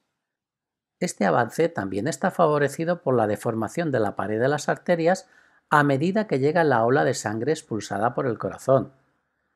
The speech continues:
Tras pasar esta, las arterias recuperan elásticamente su forma, ayudando así al avance de la sangre.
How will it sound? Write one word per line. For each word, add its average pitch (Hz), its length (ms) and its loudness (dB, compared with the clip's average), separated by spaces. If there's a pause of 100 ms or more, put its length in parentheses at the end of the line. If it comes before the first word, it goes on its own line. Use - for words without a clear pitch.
(140)
Tras - 180 -10
pasar 135 320 2
esta, 185 460 -2 (320)
las 139 160 0
arterias 170 420 4
recuperan 131 720 2
elásticamente 139 840 -2
su - 160 -6
forma, - 500 -8 (1000)
ayudando 117 480 0
así 147 280 2
al 180 140 4
avance 120 340 0
de 110 100 0
la 98 100 -2
sangre. 85 520 -14